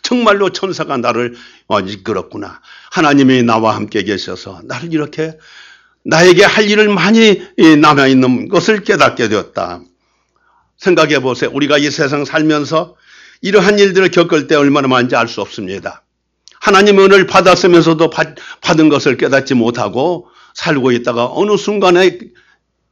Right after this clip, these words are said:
그 지난 날을 돌이켜보니까 '하나님이 나를 이처럼 인도해 주셨구나' 라는 것을 깨닫게 되는 거예요. 제가 미국에 오기 전에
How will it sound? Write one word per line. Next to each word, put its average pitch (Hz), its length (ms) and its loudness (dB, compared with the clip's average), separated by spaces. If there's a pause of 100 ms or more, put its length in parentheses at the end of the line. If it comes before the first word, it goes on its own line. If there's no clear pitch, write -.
(120)
그 - 340 -4
지난 143 320 0
날을 127 240 0
돌이켜보니까 117 720 -6
'하나님이 202 580 0
나를 180 300 -4
이처럼 165 460 -4
인도해 147 400 -2
주셨구나' - 520 -12 (460)
라는 170 320 -6
것을 175 300 -6
깨닫게 123 500 -10
되는 92 240 -10
거예요. - 200 -20 (1900)
제가 160 220 0
미국에 156 400 0
오기 147 340 0
전에 135 340 0